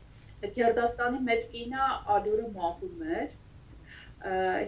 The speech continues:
և ալյուր մաղելու ժամանակ թոնրատանը տեղի էր ունենում պարեր, պարտադիր։ Եվ այդ պարերը պետք է ուղեկցվեին յոթը պտույտ կամ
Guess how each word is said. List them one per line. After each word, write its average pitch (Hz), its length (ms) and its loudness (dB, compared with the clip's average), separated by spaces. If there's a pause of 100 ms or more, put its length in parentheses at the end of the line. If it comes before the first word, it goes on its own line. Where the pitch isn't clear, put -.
և 277 420 4
ալյուր 233 580 2
մաղելու 226 580 -6
ժամանակ 190 580 -6
թոնրատանը 214 600 -14
տեղի 208 360 -8
էր 220 100 0 (100)
ունենում 196 560 -6
պարեր, 214 460 2 (120)
պարտադիր։ 214 760 4 (540)
Եվ 339 280 4
այդ - 140 0
պարերը 233 420 2
պետք 233 320 -12
է 262 80 -2
ուղեկցվեին 220 960 4 (240)
յոթը 220 440 8
պտույտ 190 720 2 (140)
կամ 202 440 4